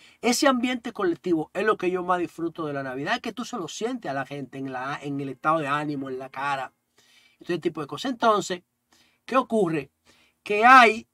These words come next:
comportamientos específicos en la Navidad. Por ejemplo, tú tienes un tránsito caótico. Eh, eso fue lo que dio origen al Black Friday, el caos del tránsito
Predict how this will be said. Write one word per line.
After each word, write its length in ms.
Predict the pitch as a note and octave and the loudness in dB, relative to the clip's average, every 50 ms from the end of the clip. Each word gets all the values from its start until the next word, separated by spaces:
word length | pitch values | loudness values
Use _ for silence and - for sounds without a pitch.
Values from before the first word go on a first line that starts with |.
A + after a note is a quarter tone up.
| _ _ | _ _
comportamientos 920 | - G3 G3 F#3 E3 F#3+ F#3 D#3+ - F3+ E3 F3+ G3 G#3+ A3+ A3+ A#3 - - | -4 -4 -4 -2 -2 -6 -8 -6 -4 -6 -4 -4 -4 -6 -6 -8 -10 -12 -12
específicos 760 | G#3 - - F#3 - - C4 C#4+ - A#3+ F#3 E3+ - C#3+ C#3 | -12 -12 -12 -12 -12 -10 -8 -10 -8 -8 -10 -8 -8 -6 -6
en 60 | D3 | -6
la 100 | D3 C#3 | -6 -6
Navidad. 460 | C#3 C3+ B2+ B2+ A#2+ A#2 A2+ G#2 - | -8 -8 -8 -8 -8 -6 -6 -8 -6
Por 180 | - D3+ E3 F3+ | -6 -4 -2 -2
ejemplo, 440 | F3 - A#3 A#3 G#3+ E3+ D3 D3 C3+ | -2 0 0 0 0 0 -2 -8 -8
tú 120 | - C#3 | -8 -10
tienes 240 | - D#3+ D3+ D#3 D#3 | -8 -6 -4 -4 -4
un 80 | D3+ C#3+ | -4 -4
tránsito 500 | - D3 D#3 D3+ - - C#3+ - C#3+ - | -4 -4 -4 -4 -6 -10 -14 -16 -12 -4
caótico. 800 | - C#3 F3+ A#3+ C4+ C4 B3 - A3 G3 - A3 A3+ A#3 - _ _ _ _ _ _ _ _ _ _ _ _ _ _ _ _ _ _ _ _ _ _ _ _ _ _ _ _ _ _ _ - | 0 2 4 4 6 4 2 0 -4 -10 -4 -2 -2 -2 -4 _ _ _ _ _ _ _ _ _ _ _ _ _ _ _ _ _ _ _ _ _ _ _ _ _ _ _ _ _ _ _ -14
Eh, 360 | A#2 A#2+ A#2 A#2 A#2 A2 - - | -12 -10 -8 -8 -10 -10 -10 -8
eso 220 | E3+ D#3 - E3+ | -8 -8 -8 -8
fue 180 | - - F#3 F3+ | -4 -2 0 0
lo 120 | F3 - | 0 -2
que 140 | - D#3+ D#3 | -2 -4 -2
dio 160 | D#3 E3+ D#3+ | 0 0 0
origen 360 | D#3 F3 E3+ E3 E3 D3 C#3+ - | 0 0 0 0 -2 -6 -6 -8
al 160 | - D3 C#3 | -8 -8 -8
Black 320 | A#2 B2 E3 E3 - - - | -4 -2 -2 -2 -2 -4 -16
Friday, 540 | _ - - G#3 G#3 G3+ F#3+ F#3+ F3+ F3 - _ _ _ _ _ _ _ - | _ -2 2 2 4 4 4 2 0 -4 -4 _ _ _ _ _ _ _ -6
el 240 | D#3 D#3 D3 - _ | -6 -6 -6 -6 _
caos 300 | - F3+ E3+ F3+ F#3+ F3+ | 2 4 4 6 4 2
del 200 | E3 C#3+ C3+ - | 0 -2 -4 -4
tránsito 800 | - G#3 A3 A#3 A#3 A3 - - G#3+ G#3 F#3 - G#3 A3+ - | 0 4 4 6 6 4 2 -2 -8 -10 -10 -8 -10 -10 -10